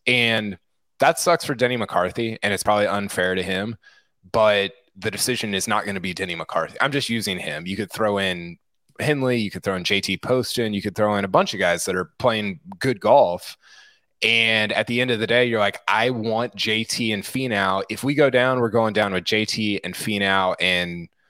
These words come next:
whoever, you know, else is in that group and not Denny McCarthy and Russell Henley. Now, you can argue against that,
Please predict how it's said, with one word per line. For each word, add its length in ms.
whoever, 720
you 120
know, 200
else 320
is 140
in 140
that 200
group 480
and 220
not 400
Denny 160
McCarthy 460
and 120
Russell 240
Henley. 260
Now, 300
you 120
can 140
argue 280
against 340
that, 300